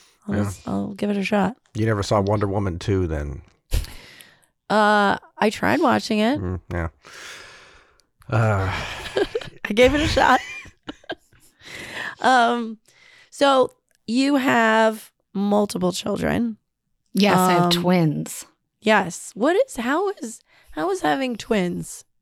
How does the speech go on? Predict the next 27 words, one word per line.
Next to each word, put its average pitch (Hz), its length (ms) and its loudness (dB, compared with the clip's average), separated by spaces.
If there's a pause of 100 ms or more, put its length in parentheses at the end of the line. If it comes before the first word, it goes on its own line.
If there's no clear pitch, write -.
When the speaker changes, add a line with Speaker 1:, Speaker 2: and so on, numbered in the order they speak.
(120)
Speaker 1:
I 202 60 -2
mean, 208 140 2
it's 196 80 4
a 233 40 4
Speaker 3:
I 262 40 4
Speaker 1:
dumb 202 160 6
Speaker 3:
would 180 80 -2
say, 254 520 6
Speaker 1:
question, - 120 0
but - 40 0
<laughs> 220 40 4
Speaker 3:
um, 196 800 4 (920)
well, 214 120 4
like, 226 300 4
okay, 208 220 2
f-, - 160 -6 (480)
you 214 100 6
know, 214 140 6
I 196 160 4
would 208 160 4
say 240 240 4
it's, 233 200 0
like, - 500 -2 (600)
really, 175 480 4
really 165 380 4
exponentially 156 1160 0 (600)
hard 156 640 -2